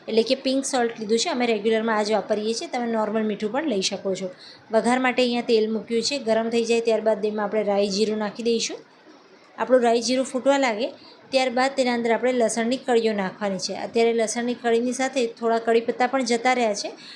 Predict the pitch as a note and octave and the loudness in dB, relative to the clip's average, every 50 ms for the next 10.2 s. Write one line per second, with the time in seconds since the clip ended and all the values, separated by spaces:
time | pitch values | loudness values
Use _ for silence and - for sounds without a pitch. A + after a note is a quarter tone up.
0 | - - - - B3+ B3+ B3+ B3+ B3 B3+ C4 C4+ C4+ C4+ C4+ C4+ - - C#4 C4+ | -20 -8 -4 -2 -2 0 0 2 2 2 2 0 0 -2 -4 -4 -2 0 0 2
1 | B3 A3 G#3 A#3+ A#3 A#3+ C#4+ C#4+ - A#3 A3 G#3+ G#3+ G#3+ G#3 F#3 F#3 G3+ G3 F3+ | 2 0 0 0 -2 -2 -2 -2 -2 0 2 4 4 2 2 0 -2 -4 -4 -4
2 | - G#3+ G#3+ G#3 G3+ - D4+ - - A#3+ A#3 A#3 A3+ A#3 A#3 A#3 A3+ B3 A#3+ A3 | -4 -4 -6 -4 -4 -6 -6 -4 -2 0 0 0 2 2 0 0 0 -2 -2 0
3 | G#3+ G#3 G#3+ A3 A3 A3+ A#3 A#3 - - C4 G#3+ - - - G#3+ A#3 C4 - C4 | 0 2 0 0 0 0 -2 -2 -2 -2 -2 -2 -4 -6 -6 -6 -6 -4 0 0
4 | A#3 G#3+ G3+ - G3+ - G#3 F#3+ F#3+ F#3 F#3 - G#3 G3+ G3 F#3 F#3 F#3 - F3+ | 0 0 0 -2 -2 -2 -2 -4 -4 -6 -6 -6 -6 -4 -4 -4 -4 -6 -8 -10
5 | - - - - - - - - A3 A#3 B3 A#3+ B3 C#4+ C#4+ C#4 C#4+ C#4 C4+ - | -12 -16 -16 -18 -18 -18 -10 -2 0 0 0 2 0 0 0 0 0 -2 -2 -2
6 | B3 A3+ - B3+ B3 B3 A3+ - A#3 B3 C#4 D4+ D4+ - D4 A#3+ A3 - - A#3+ | -2 -2 0 0 0 0 -2 -2 -2 -2 -2 -2 -2 0 0 0 -2 -2 -4 -4
7 | A#3 A#3 A#3 A#3+ A#3 A#3+ A#3+ A3+ A3 A#3 B3 B3 B3 - B3 A#3+ A#3+ A#3 A#3 - | -2 0 0 0 -2 0 0 0 2 2 0 -2 -2 -4 -2 0 0 -2 -2 -2
8 | - B3+ C4 C#4+ C#4 - D4 C4+ A#3 G#3+ A3+ A3 A3 A3+ A3 G#3 A#3 - - - | -2 -2 0 0 -2 -2 -2 -2 0 0 0 0 -2 -2 -2 -2 -2 -2 -4 -8
9 | - - - - - G3+ A3+ A3 G3 - A3 A3+ A#3+ A#3+ - A#3+ A3+ A3+ A#3+ A#3+ | -20 -20 -20 -16 -6 -2 0 0 0 0 0 0 0 2 2 2 2 2 2 0
10 | - B3 A#3+ A#3+ | -2 -2 -2 -2